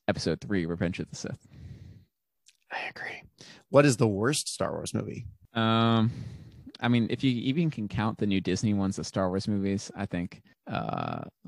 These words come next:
Speaker 1: whatever the middle one is, The Last Jedi. But, eh, I don't know if you can count that. If, if we're going the original six, then the worst one is Attack of the Clones.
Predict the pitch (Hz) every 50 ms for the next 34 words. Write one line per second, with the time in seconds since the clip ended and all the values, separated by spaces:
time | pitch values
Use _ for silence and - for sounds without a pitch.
0 | - - - - _ - - - 113 98 98 90 98 92 90 92 98 101 98 101
1 | 101 101 101 101 101 - - 95 92 87 95 - - 98 92 90 92 92 101 113
2 | 110 - - - - - _ _ _ _ - - - _ _ _ - - - -
3 | - - _ _ _ _ _ _ _ - 107 101 98 92 - - - - _ _
4 | - - - 92 90 87 87 90 - - 92 92 - - - - - - - -
5 | - _ _ - 120 - - 113 117 104 - 120 120 127 127 120 117 95 80 104
6 | 107 104 - 110 92 - - - 113 117 - - - - - - 98 87 85 85
7 | 85 80 80 90 82 90 90 - - - 101 90 82 82 - - 85 82 82 85
8 | - - - - - - - - - - - - - - - - - - - -
9 | - - - - -